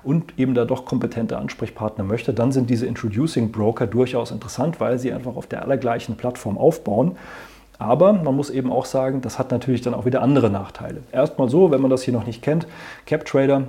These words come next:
äh, die Plattform, äh, jetzt einfach mal als eine Website, kann man sich gerne mal anschauen.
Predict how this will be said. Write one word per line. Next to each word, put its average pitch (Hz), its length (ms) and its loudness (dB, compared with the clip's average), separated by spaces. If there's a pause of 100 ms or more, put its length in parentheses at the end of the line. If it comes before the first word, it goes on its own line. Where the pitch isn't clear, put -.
(100)
äh, 113 240 0
die 110 120 -2
Plattform, 143 640 0
äh, 123 200 0
jetzt 120 120 0
einfach 123 220 -4
mal 113 100 -2
als 117 120 -6
eine 120 200 -2
Website, 139 460 2
kann 123 100 -4
man 117 100 0
sich 110 140 -8
gerne 113 200 -2
mal 104 100 0
anschauen. 127 460 0